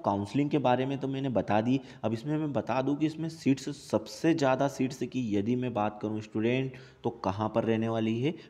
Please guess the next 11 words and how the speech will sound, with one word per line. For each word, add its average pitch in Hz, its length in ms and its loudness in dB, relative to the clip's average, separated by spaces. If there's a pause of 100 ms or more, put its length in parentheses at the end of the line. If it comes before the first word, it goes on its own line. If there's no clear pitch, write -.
(120)
बाईस 127 600 2
सीट्स 135 280 0
कहां 107 280 -4
पर 113 160 -2
रहने 101 220 -4
वाली 104 240 0
है 107 60 0
आपकी? 139 280 -2 (220)
सतना 98 380 -6
के 95 140 -8
अंदर 90 400 -2